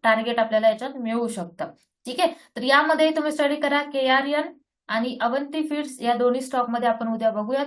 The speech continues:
काय मूव्हमेंट येते, ठीक आहे. आणि बाकीचे जे अपडेट असतील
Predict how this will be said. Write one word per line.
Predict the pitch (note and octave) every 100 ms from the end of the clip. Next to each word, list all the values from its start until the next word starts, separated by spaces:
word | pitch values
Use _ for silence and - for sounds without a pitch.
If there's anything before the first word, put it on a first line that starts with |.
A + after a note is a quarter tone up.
| C#4
काय | G#3+ G#3
मूव्हमेंट | G#3 G#3+ A#3+ D#4
येते, | D#4 C#4 C4+ C4 _ _ -
ठीक | C#4
आहे. | D4 - _
आणि | A3 A#3
बाकीचे | A3+ A#3 C#4 C4+
जे | C4+
अपडेट | B3+ G3+ D#4 E4
असतील | D4+ D4 C#4+ C#4+